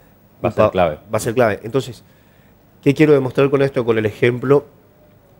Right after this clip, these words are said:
Speaker 2: de cuando uno legisla tiene que pensar a veinte, treinta años, las nuevas formas de empleo que ya están pasando, nosotros como municipio por ahí no tenemos que adecuar hacia lo que son las nuevas formas de generar empleo.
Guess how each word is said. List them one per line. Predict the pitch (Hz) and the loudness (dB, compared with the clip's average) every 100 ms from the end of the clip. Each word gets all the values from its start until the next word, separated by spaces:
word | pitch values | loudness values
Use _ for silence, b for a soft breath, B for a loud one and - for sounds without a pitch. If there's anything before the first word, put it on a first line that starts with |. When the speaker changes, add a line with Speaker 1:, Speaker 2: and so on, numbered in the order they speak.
| 107 | -12
Speaker 2:
de | 110 120 | -4 -2
cuando | 117 117 110 | -2 -4 -2
uno | 117 127 | -4 -4
legisla | 113 131 127 | -6 -4 -4
tiene | 117 120 | -4 -4
que | 113 | -4
pensar | 101 98 - 101 | -4 -8 -6 -6
a | |
veinte, | 98 98 98 | -4 -6 -8
treinta | 95 92 92 98 | -10 -8 -4 -4
años, | 98 101 - b b b - | -4 -10 -14 b b b -2
las | 110 | 0
nuevas | 120 117 | 2 0
formas | - 131 120 110 | 0 -2 -2 -4
de | 107 | -8
empleo | 104 113 107 | -4 -2 -2
que | 104 | -4
ya | 113 | -8
están | 117 117 | -6 -6
pasando, | 104 98 113 107 101 | -6 -8 -6 -8 -10
nosotros | 98 95 101 104 - _ _ | -12 -12 -10 -10 -12 _ _
como | 104 95 | -10 -10
municipio | 98 92 107 98 | -10 -14 -16 -10
por | 101 | -8
ahí | 104 | -8
no | 101 | -8
tenemos | 95 107 104 | -8 -8 -8
que | - | -6
adecuar | 98 92 104 104 - b b b b b _ | -6 0 0 0 -6 b b b b b _
hacia | 101 - 101 | -10 -8 -8
lo | 101 | -8
que | |
son | - 110 | -8 -6
las | 101 | -6
nuevas | 104 110 107 | -6 -6 -4
formas | 120 117 104 | -6 -4 -8
de | 95 | -10
generar | - 92 101 | -14 -10 -8
empleo. | 101 123 147 113 | -6 0 2 0